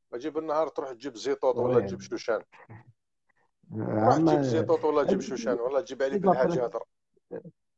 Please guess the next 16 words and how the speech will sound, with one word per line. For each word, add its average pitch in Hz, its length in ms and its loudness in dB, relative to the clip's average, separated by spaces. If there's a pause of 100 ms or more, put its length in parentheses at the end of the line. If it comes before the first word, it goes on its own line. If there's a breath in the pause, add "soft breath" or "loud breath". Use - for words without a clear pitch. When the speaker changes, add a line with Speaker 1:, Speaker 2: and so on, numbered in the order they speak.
(720)
Speaker 2:
آه، 160 520 6
سيد 180 240 0
لابريس، 175 440 4
آه، 147 380 2
كيما 160 260 4
نقولوا 151 180 4
حنا 160 140 2
سيد 151 240 2
لابريس 139 420 2
ا 131 60 4
دو 123 180 2
سو، 120 280 0
يعني 104 300 0
ا - 20 2
دو 113 160 4
بال، 110 340 0